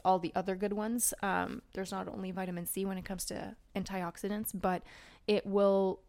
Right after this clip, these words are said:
just calm down the skin and repair the skin because it has an anti-inflammatory action. So, um, using that,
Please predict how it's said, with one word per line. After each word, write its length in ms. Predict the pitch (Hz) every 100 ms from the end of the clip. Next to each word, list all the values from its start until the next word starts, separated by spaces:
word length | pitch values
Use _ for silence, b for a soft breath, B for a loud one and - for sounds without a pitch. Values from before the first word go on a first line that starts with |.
| _ _
just 280 | - 247 -
calm 460 | - 214 214 202 202
down 260 | 190 175
the 80 | 175
skin 300 | - 202 190
and 160 | 185 170
repair 420 | 165 - 180 170
the 120 | 165
skin 240 | 165 - 156
because 260 | 165 180
it 100 | 175
has 260 | 180 208 202
an 140 | 185 -
anti-inflammatory 1200 | - 185 - 185 175 160 - 180 170 - 165 - -
action. 540 | - - - - - - B B B -
So, 480 | - 220 190 175 - _ - - -
um, 520 | 196 180 175 156 139 - _ _ _ _ _ _ -
using 420 | 214 220 220 202
that, 520 | 180 180 247 277 -